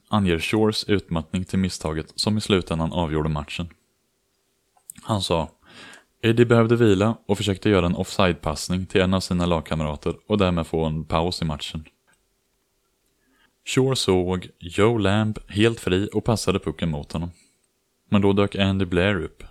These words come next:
Torontos center läste Shores passning och i en kontinuerlig rörelse gled ett pass till Ken Doherty som satte fart mot Bruins-målet. Ken Doherty, praktiskt taget helt okänd i hockeyvärlden vid den här tiden,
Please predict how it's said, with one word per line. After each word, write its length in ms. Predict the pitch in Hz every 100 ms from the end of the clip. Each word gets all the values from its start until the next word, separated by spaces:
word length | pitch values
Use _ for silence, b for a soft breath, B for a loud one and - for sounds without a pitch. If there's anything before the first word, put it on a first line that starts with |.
| _ _
Torontos 580 | - 107 107 113 110 92
center 460 | - 87 85 101 95
läste 420 | 104 92 - -
Shores 340 | - 82 -
passning 500 | 98 82 - 76 - _ -
och 100 | 101
i 20 |
en 100 | 107
kontinuerlig 680 | 110 107 - 110 95 90 107
rörelse 520 | 107 85 82 - 87
gled 300 | - 104 113
ett 100 | 110
pass 240 | 95 95
till 120 | - -
Ken 280 | 104 110
Doherty 580 | 104 95 90 - 95 101
som 160 | - 92
satte 240 | 95 92
fart 320 | - 85 87 87
mot 160 | 82
Bruins-målet. 840 | 90 78 73 - 73 73 76 - _ _ b b b b b b b b b b b _
Ken 240 | 117 120 120
Doherty, 480 | 101 85 - 95 101 _ _ _ _
praktiskt 440 | - 117 - 110 107
taget 260 | 85 80
helt 360 | - 110 104 104
okänd 400 | 90 - 92 95
i 20 |
hockeyvärlden 580 | 90 - 80 78 87 104
vid 100 | 95
den 140 | 92
här 80 | 78
tiden, 360 | - 71 71